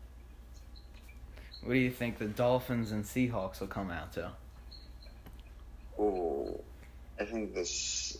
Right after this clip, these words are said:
Speaker 2: Uh, nah, I, I think the Dolphins win that one. That's easy
Speaker 1: Yeah.
Speaker 2: enough for them.
Speaker 1: Yeah, same.
Speaker 2: But yeah, I mean,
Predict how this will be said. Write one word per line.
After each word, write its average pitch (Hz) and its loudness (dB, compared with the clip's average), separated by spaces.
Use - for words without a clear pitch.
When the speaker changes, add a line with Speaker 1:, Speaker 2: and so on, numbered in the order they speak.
Speaker 2:
Uh, - -4
nah, 95 4
I, 101 4
I 98 2
think 113 0
the 104 4
Dolphins - 0
win 80 -2
that 67 2
one. 69 -4
That's - 0
easy 107 4
Speaker 1:
Yeah. 85 6
Speaker 2:
enough 76 4
for - -4
them. 78 2
Speaker 1:
Yeah, 76 2
same. 101 0
Speaker 2:
But - 4
yeah, 85 4
I 98 0
mean, 90 0